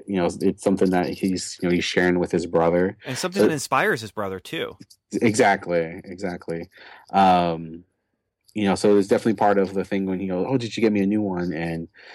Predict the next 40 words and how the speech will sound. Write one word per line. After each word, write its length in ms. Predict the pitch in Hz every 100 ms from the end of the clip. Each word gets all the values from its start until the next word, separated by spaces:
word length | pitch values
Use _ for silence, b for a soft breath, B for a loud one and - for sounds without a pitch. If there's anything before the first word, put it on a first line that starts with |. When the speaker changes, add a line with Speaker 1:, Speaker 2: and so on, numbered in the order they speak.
| B B
Speaker 1:
and, 180 | 95
"Oh, 120 | 120 120
you 100 | 110
got 140 | 98
this 140 | 95 -
toy," 420 | 113 107 92 87
and, 280 | 85 80 92
you 60 | 90
know, 60 |
so 220 | 82 95 92
there's 180 | 95 98
definitely 360 | 107 110 101
those 240 | 95 95 -
things. 240 | 101 98
And 80 | 101
he 100 | 113
talks 400 | - 104 101 - -
to, 300 | 104 95 90 92 B B B B B -
oh, 100 | 95
what's 160 | 95 -
that 160 | 82 -
character? 360 | 87 85 - - -
There's 160 | - -
another 160 | 87 -
character 460 | - 131 - 85
that, 220 | 87 82 - - _ -
that 140 | 92
Gabe 180 | 87 85
talks 320 | - 85 -
with, 200 | 92 - -
but 240 | 92 85 - _ B B B B
there's 160 | 123 123
a, 100 | 135
you 60 | 131
know, 60 | 120
that 160 | 95 -
sad 340 | 110 98 95
moments 460 | 95 92 92 87 -
when, 240 | 90 85
um, 420 | 82 80 80 170